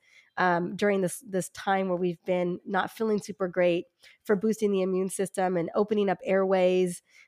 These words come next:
um, for reducing fevers.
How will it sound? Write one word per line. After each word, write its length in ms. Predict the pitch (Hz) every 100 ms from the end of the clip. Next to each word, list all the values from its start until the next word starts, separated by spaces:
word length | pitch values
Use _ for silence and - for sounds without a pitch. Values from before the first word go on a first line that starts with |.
| -
um, 640 | 180 180 175 175 175 180 - -
for 320 | 196 185 180
reducing 460 | 185 185 254 247 196
fevers. 720 | - 208 202 196 190 196